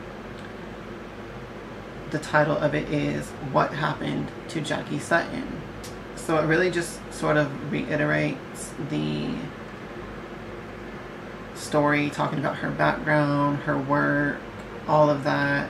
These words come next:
how she was found dead, how it doesn't add up. And this article also has the actual C C T V footage of her as well. Now,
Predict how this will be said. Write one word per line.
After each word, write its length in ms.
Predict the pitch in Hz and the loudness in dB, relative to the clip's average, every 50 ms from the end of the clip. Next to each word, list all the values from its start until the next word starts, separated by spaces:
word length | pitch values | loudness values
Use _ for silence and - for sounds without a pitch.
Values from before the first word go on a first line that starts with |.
| - - | -6 -4
how 140 | - 147 139 | -2 -2 -2
she 120 | 139 - 151 | -2 -2 -2
was 140 | 143 139 - | -2 -2 -2
found 320 | - 147 143 139 139 135 | 0 0 2 2 2 2
dead, 480 | 131 147 143 143 143 143 143 143 143 139 | 2 2 2 4 2 2 2 2 0 0
how 200 | - 147 147 147 | 0 0 0 0
it 80 | 143 147 | 2 2
doesn't 280 | 147 143 139 139 139 | 0 2 2 0 -2
add 220 | - 147 143 139 - - - - | 0 0 0 0 0 -2 0 2
up. 360 | 160 151 151 151 151 151 - - - - - - - | 6 8 8 8 8 6 4 -2 -10 -10 -10 -8 -2
And 220 | - 170 160 156 151 | 0 2 4 4 4
this 180 | 156 151 151 | 4 2 2
article 380 | - 160 160 151 151 147 151 151 | 4 4 6 6 6 4 2 2
also 360 | - - 147 147 151 - - 147 | 2 4 2 2 2 0 -2 -2
has 360 | 139 151 151 151 156 151 - | 0 0 2 0 0 -2 -4
the 220 | - 151 147 147 - | -4 -4 -4 -2 0
actual 500 | - - 147 - - - 151 151 151 147 | 0 -2 -2 -4 -4 -4 -2 -2 -2 -4
C 200 | - - 156 143 | -4 -4 -4 -4
C 160 | - - 151 139 | -4 -4 -4 -4
T 140 | - - 151 | -2 -2 0
V 160 | 139 143 143 | 0 0 0
footage 640 | 139 - - 147 143 143 147 - 135 - - - - - - - - - - - - - - - - - - - - - - - - - - - - | 0 0 0 0 0 0 -2 -4 -4 -6 -6 -8 -10 -10 -10 -10 -10 -10 -10 -10 -10 -10 -10 -10 -10 -10 -10 -10 -10 -10 -10 -10 -10 -10 -10 -2 4
of 220 | 156 156 147 151 | 6 6 6 6
her 140 | - 156 147 | 4 2 2
as 240 | 143 151 143 135 - | 4 2 0 0 0
well. 480 | 135 143 143 - - - - - - 143 - - - - | -2 0 0 0 -2 -2 -2 -4 -4 -6 -8 -10 -6 0
Now, 420 | - 151 147 139 135 135 139 135 | 2 4 4 4 4 4 2 0